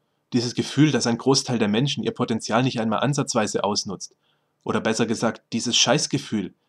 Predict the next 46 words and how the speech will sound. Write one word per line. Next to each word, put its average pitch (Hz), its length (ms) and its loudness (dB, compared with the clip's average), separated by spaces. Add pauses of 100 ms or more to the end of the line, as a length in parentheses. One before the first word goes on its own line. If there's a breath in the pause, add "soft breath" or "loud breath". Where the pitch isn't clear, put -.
(200)
wie 113 80 -2
viel 151 200 2
uns 143 140 2
allen 143 220 4
schon 120 160 4
durch 113 140 2
die 117 80 -2
Lappen 131 280 2
gegangen 110 400 4
ist, 123 260 -4
weil 104 200 4
fünfundneunzig 123 680 0
Prozent 113 420 -2
von 120 160 -2
uns 117 180 0
Vollidioten 110 540 2
sind, 101 280 -4 (320 soft breath)
mit 110 140 -2
denen 123 140 6
man 113 140 4
als 104 160 2
freier, 131 480 0
aufgeklärter 127 580 0
Geist 123 380 0
kaum 120 200 0
etwas 123 240 0
Vernünftiges 123 500 0
anfangen 107 420 0
kann. - 240 -10 (760)
Dieses 143 260 4
Gefühl 135 360 6
möchte 117 220 0
ich 117 80 -2
am 110 100 2
liebsten 117 280 2
wie 127 80 4
ein 117 180 2
Weckruf 120 380 2
in 117 100 0
die 107 120 0
Welt 117 180 2
hinausschreien, 98 680 0
damit 110 220 -2
es 117 120 -4
alle 151 240 4
mitbekommen, 117 560 0